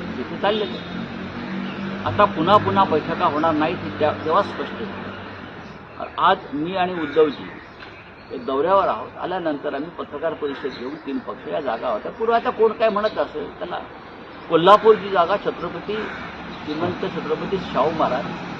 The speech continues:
यांना द्यायचं ठरल्यामुळे महाविकास आघाडी ती काँग्रेसच्या माध्यमातून त्यांना गेल्यावरती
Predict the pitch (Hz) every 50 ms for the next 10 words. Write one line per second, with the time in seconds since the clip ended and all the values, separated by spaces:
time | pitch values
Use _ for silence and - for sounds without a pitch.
0 | - - - - - - - - - 135 147 170 202 214 208 - 170 165 165 -
1 | 190 170 - - 135 147 170 175 165 147 123 127 127 127 127 123 123 117 110 107
2 | - - 117 107 - - 151 147 - - - 220 - 226 226 226 220 226 202 -
3 | 208 190 175 156 135 143 143 147 156 190 196 - 151 139 131 139 147 143 127 110
4 | 104 101 95 95 - - - 143 160 -